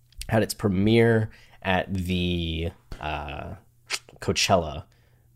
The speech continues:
uh, Sunday service performance. And that's when Kanye debuted the song. And that was still when we were thinking Yandhi was going to come out. Uh, Jesus is King had not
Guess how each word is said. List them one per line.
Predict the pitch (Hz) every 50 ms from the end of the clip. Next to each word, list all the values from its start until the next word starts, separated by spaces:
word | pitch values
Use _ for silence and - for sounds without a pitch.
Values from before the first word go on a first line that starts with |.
| - - - - -
uh, | - 85 80 80 78
Sunday | - - 95 85 82
service | - 92 87 82 82 -
performance. | - 82 - - 69 67 - - 64 - - - - - - - - - - -
And | - 90 87
that's | 90 -
when | 98 90
Kanye | - - 92 85 82 85 85 85 85 85 82
debuted | - 85 82 80 82 76 78 76
the | -
song. | - - 131 131 135 131 123 120 120 117 107 -
And | - - 98 95 92 85
that | 95 98 87
was | 95 98 -
still | - - - - - - 135 131 139 139 139 135 127
when | 117 107 113 110 107
we | 101 95
were | 92 87
thinking | - - 107 98 92 98 95 90 85
Yandhi | 85 85 87 90 92 85 87 87 87 82
was | 78 85 85 90 92 95 - _
going | - 92 82 80 73
to | 78
come | - - - 78
out. | 76 76 - - - - - - - - - - - - - -
Uh, | 90 85 82 85
Jesus | 85 85 95 95 92 85 95 90 - 87
is | 82 -
King | - - - 90 85 85 85
had | 82 - 92 85 78
not | 80 82 87 90 92 92 92 80 - - -